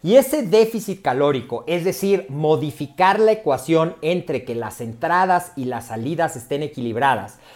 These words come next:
lo que creamos es que haya más salidas, es decir, haya más gasto calórico.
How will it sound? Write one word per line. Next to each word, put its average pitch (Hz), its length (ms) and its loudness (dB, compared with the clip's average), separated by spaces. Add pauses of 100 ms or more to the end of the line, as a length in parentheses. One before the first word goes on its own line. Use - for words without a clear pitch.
(100)
lo 214 240 8
que 220 140 2
creamos 165 680 2
es 156 240 -2
que 165 320 0 (220)
haya 135 460 2
más 165 400 0
salidas, 165 680 0
es 143 100 -4
decir, 151 420 -6
haya 127 460 -2
más 165 500 -4
gasto 175 640 2
calórico. 151 800 0